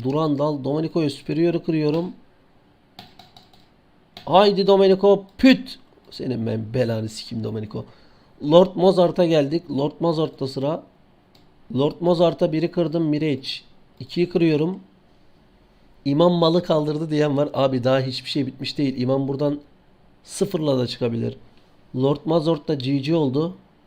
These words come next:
Lord Mozart'ın Superior'u kırıyorum. Superior. Lord Mozart olmadı. Geldik aga. Geldik. Kime? Kime? Mona'ya geldik. Mona.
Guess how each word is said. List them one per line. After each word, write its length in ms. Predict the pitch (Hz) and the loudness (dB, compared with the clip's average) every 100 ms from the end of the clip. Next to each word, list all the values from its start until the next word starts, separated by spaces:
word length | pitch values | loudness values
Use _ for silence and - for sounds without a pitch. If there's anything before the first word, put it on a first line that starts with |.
| _ _ _ _ - - - - _ - _ _ _ _ - | _ _ _ _ -20 -20 -20 -20 _ -20 _ _ _ _ -2
Lord 160 | 135 139 | -2 0
Mozart'ın 540 | 170 170 165 147 170 185 | 0 2 2 0 -4 -4
Superior'u 680 | - - - 156 165 151 | -8 -10 -4 0 0 0
kırıyorum. 420 | 147 123 117 120 117 | -2 -2 -2 -4 -10
Superior. 580 | - 135 135 117 - - _ _ _ _ _ _ _ _ _ _ - _ - | -6 -2 0 -2 -6 -20 _ _ _ _ _ _ _ _ _ _ -20 _ -6
Lord 160 | 135 135 160 | -4 -4 -2
Mozart 540 | 170 160 180 190 - - | 0 4 4 4 -4 -4
olmadı. 600 | 135 143 127 117 123 156 | -2 0 0 -2 -2 -4
Geldik 560 | - - 139 156 180 | -4 -2 0 0 0
aga. 380 | 151 135 151 170 - _ _ - _ _ _ - _ _ _ - _ - _ _ _ _ _ _ _ _ 156 | 0 0 -2 -2 -10 _ _ -20 _ _ _ -20 _ _ _ -20 _ -20 _ _ _ _ _ _ _ _ -2
Geldik. 640 | 151 170 147 175 185 - - | 2 4 2 -2 -4 -14 -12
Kime? 520 | - 175 165 175 185 - - _ | -2 0 2 2 -2 -10 -20 _
Kime? 360 | - 147 175 180 | -8 2 4 4
Mona'ya 600 | 131 127 170 196 160 160 | 2 2 4 4 4 4
geldik. 460 | 135 117 113 - | 2 0 -4 -6
Mona. 360 | 120 147 127 | -2 0 0